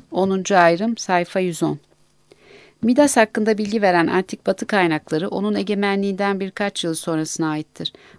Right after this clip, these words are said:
Bu kaynaklardan öğrenildiğine göre Kral Midas, Orta Yunanistan'daki Delfoi Kehanet Merkezi'ne armağanlar yollayarak kıta Yunanistan ile iyi ilişkiler kurmuş,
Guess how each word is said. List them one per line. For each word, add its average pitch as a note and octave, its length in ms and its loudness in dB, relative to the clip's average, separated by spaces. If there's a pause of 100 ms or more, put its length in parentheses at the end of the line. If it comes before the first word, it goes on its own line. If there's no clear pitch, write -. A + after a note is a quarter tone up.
(100)
Bu G3+ 60 -8
kaynaklardan F3+ 760 0
öğrenildiğine F3 640 -2
göre F3 220 -2
Kral F3+ 340 0
Midas, F3 440 -2
Orta G#3 260 -4
Yunanistan'daki F#3+ 880 -2
Delfoi F#3 440 -2
Kehanet E3+ 540 -4
Merkezi'ne D#3+ 460 -4
armağanlar E3 540 0
yollayarak E3+ 600 -2 (380)
kıta B3 220 -2
Yunanistan A3 580 0
ile G3 220 0
iyi G3+ 220 -2
ilişkiler F#3+ 500 -2
kurmuş, E3+ 420 -2